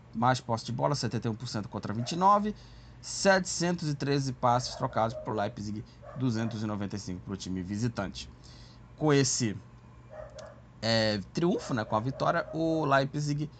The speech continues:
com vinte e seis pontos é o quarto colocado, é o quarto colocado, e o Heidenheim com onze pontos. Cara, esse nome... Esse nome desse time aí é difícil de pronunciar, Heidenheim, né?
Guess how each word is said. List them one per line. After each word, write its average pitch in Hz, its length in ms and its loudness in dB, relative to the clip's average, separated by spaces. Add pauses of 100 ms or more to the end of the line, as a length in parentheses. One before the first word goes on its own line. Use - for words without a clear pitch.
(300)
com 143 200 4
vinte 139 200 2
e - 40 -2
seis 143 240 0
pontos 131 380 0
é 127 60 2
o 127 100 0
quarto 113 480 0
colocado, 131 580 2 (360)
é 98 40 -4
o 101 60 -4
quarto 104 300 -4
colocado, 139 500 0
e 214 80 0
o 233 160 -2
Heidenheim 123 960 2 (640)
com 120 260 -2
onze 143 280 0
pontos. 120 260 -4 (240)
Cara, 123 280 2
esse 180 320 0
nome... 117 880 0 (720)
Esse - 180 -8
nome 113 180 -2
desse 127 220 -2
time 123 200 -2
aí 104 180 -2
é 143 180 -2
difícil 123 360 -6
de 147 80 -4
pronunciar, 120 680 0
Heidenheim, 139 540 2
né? 98 220 -6